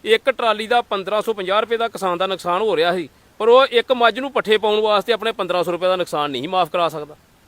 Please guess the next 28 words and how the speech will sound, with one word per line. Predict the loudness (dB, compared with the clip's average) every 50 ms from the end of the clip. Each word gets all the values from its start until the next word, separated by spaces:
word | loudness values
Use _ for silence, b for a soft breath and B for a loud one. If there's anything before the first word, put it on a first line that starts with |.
| _ _ _ _ _ _ _ _ _ _ _
ਪਰ | -8 -8 -6
ਕੁਝ | -4 -4 -4 -4 -4
ਅਣਖਾਂ | -8 -10 _ _ -4 -2 0 0 0 0 0 2
ਵਾਲੇ, | 4 4 4 2 0 -2 -4 _ _ _ _ -2
ਜਾਗਦੀਆਂ | 4 6 6 6 6 4 4 2 2
ਜ਼ਮੀਰਾਂ | 2 0 -2 -2 0 2 2
ਵਾਲੇ | 4 4 4 2
ਕਿਸਾਨ | 2 0 -2 -2 -2 -2
ਜਿਹੜੇ | -4 -4 -4 -4 -4
ਨੇ, | -6 -8 -10 b b b b b 2
ਉਹ | 4 4 4
ਗੇਟਾਂ | 4 0 -2 0 0 0 0
ਦੇ | 0 0
ਅੱਗੇ | 0 -2 -4
ਬੈਠੇ | -4 -4 -8 -6 -6 -4
ਨੇ, | -4 -4 -6 -8 _ b b b b b b b _ _ _ -4
ਮਿੱਲ | 0 2 2 2 2
ਦੇ | 0 0
ਗੇਟ | 0 0 0 0 0
ਅੱਗੇ | -2 -2 -4 -4
ਬੈਠੇ | -4 -6 -6 -4 -4
ਨੇ। | -4 -4 -6 -8 -10 _ -4
ਮਿੱਲ | 0 2 4 4 4 2
ਮੈਨੇਜਮੈਂਟ | 2 2 0 0 0 -2 -4 -4 -4
ਉੱਥੇ | -4 -2 0 0 0
ਇਕੱਠੀ | 0 0 -4 -8 -10 -8 -8 -8
ਹੋਈ | -6 -4 -4 -4 -4 -4 -4
ਆ | -4 -4 -4 -6